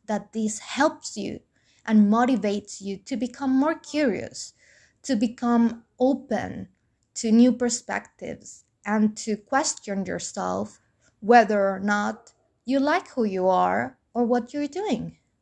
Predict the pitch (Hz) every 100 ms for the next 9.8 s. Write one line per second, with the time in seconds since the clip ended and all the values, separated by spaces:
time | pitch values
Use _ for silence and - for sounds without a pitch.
0 | _ _ _ _ _ - 220 214 233 214
1 | - 220 - 214 214 - 214 - 285 311
2 | 320 302 302 302 302 _ _ _ _ _
3 | - 247 247 233 240 240 233 220 220 226
4 | 220 226 226 269 339 330 262 233 226 240
5 | 226 220 - - 196 196 233 262 233 202
6 | 202 - 190 190 190 - _ _ _ _
7 | 208 214 214 220 214 233 - 196 180 180
8 | 190 202 _ _ _ - - 302 311 294
9 | 302 - 208 202 196 196 202